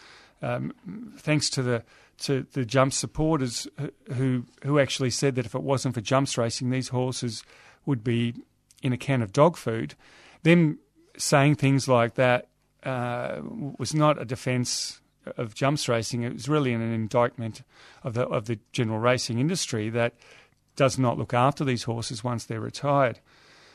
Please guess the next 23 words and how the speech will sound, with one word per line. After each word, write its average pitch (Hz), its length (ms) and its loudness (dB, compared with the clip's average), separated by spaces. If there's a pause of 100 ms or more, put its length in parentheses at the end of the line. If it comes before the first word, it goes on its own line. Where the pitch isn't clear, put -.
(140)
So 143 480 8 (260)
certainly 156 560 4
I 135 120 4
think 127 200 -2
perception 127 460 -2
has 147 240 4
changed, 120 580 0
and, 123 220 2
and 135 120 0
we've 147 160 6
seen 127 480 4 (960)
the, 120 340 -2
the, 123 240 -6
the 127 80 -2
change 139 400 2
in 123 80 2
the 120 100 2
opinions 120 580 0
of, 117 200 -4
of 120 340 -6
journalists 139 720 2
who 120 120 -4
now 135 380 2